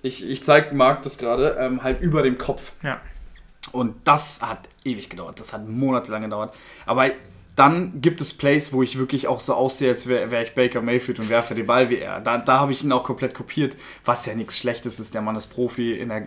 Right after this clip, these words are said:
Speaker 1: wichtigsten Liga der Welt.
Speaker 2: Absolut nicht.
Speaker 1: Wenn
Speaker 2: Also
Speaker 1: du das kopieren kannst, dann, ne?
Speaker 2: Ich wollte gerade sagen, gibt's ja auch, also ich kann da nur, äh, vom Fußball reden, du guckst ja auch überall was ab. Also
Speaker 1: Eben.
Speaker 2: wenn du, du machst ja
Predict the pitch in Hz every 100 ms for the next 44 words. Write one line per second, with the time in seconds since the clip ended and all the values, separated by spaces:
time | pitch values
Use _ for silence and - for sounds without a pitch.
0 | 113 120 - 113 120 113 107 113 113 110
1 | - - - - - 139 147 147 131 -
2 | - 143 139 139 131 151 - 156 151 131
3 | 127 120 113 95 135 156 196 147 139 139
4 | 139 127 - - - 139 - 139 135 -
5 | 143 131 131 - 139 135 135 131 131 127
6 | - - - 135 127 135 127 - 160 -
7 | 147 143 139 135 135 151 - 131 127 -
8 | 131 123 127 123 - - 131 123 143 147
9 | 147 143 135 - - - 143 151 - 139